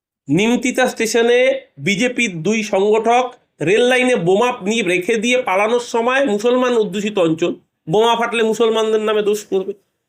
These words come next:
দুই বিজেপির সদস্য হাতে নাতে ধরেছে অঞ্চলের মানুষ, তার ভিডিও ফুটেজ ভাইরাল হয়েছে সোশ্যাল মিডিয়ায়। নাশকতা করছে বিজেপি,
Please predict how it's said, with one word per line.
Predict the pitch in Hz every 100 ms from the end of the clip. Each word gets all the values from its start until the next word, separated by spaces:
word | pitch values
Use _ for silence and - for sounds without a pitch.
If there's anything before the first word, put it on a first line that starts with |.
| _ _ _ _ _ - 539 - - _ _ _ _ _ _ _ _ _ -
দুই | 139 269 269
বিজেপির | 233 233 240 233
সদস্য | - 190 208 214 - 247
হাতে | - 214 277
নাতে | 285 285
ধরেছে | 226 208 214
অঞ্চলের | 214 190 202 208
মানুষ, | 196 226 226
তার | 190
ভিডিও | 151 165 214
ফুটেজ | 208 196 175
ভাইরাল | 135 139 143
হয়েছে | 131 117 -
সোশ্যাল | - 131 117
মিডিয়ায়। | 107 107 - _ _ _ _ _ _ _ _ _ _ _ _ _ _
নাশকতা | 131 175 190 277 269 262 277
করছে | 254 247 - 214
বিজেপি, | 175 143 143 143 143